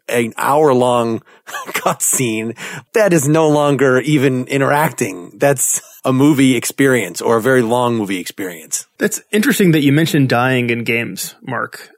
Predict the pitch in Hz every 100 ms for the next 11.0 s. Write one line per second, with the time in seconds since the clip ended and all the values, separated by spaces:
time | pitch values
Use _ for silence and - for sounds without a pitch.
0 | _ _ - 147 156 143 196 170 143 156
1 | 175 160 143 165 180 165 240 147 - 135
2 | 123 143 123 120 - _ - 151 139 123
3 | 123 113 - 139 127 139 123 120 117 110
4 | 123 117 110 - - 156 139 151 202 143
5 | 127 123 127 127 147 147 156 151 139 131
6 | 147 117 143 127 123 123 123 - _ 156
7 | 170 202 143 - 131 113 - - - -
8 | - - - 120 143 170 151 135 - _
9 | 151 151 131 - 147 139 127 151 131 -
10 | 143 127 - 160 165 156 135 127 123 110